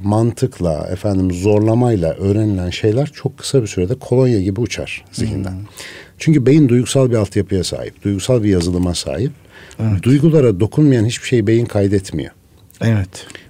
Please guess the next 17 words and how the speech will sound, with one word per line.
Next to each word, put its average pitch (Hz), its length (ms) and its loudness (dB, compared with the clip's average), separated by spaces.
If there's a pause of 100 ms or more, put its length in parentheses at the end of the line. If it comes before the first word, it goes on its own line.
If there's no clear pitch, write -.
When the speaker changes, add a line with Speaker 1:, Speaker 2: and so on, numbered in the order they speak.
(120)
Speaker 1:
O 117 100 2
yüzden 123 380 2
bize 120 160 2
öğretileni 117 720 2
değil, 156 340 2 (460)
ilham 117 360 2
aldığımız 90 400 0
şeyleri 73 400 -4
Speaker 2:
Hmm. 113 140 2
Speaker 1:
hatırlıyoruz. 95 560 -2 (420)
Bizi 110 220 0
duygusal 113 380 -2
olarak 123 300 2
angaje 104 400 0
eden 92 220 0
şeyleri 73 380 -6
hatırlıyoruz. - 720 -14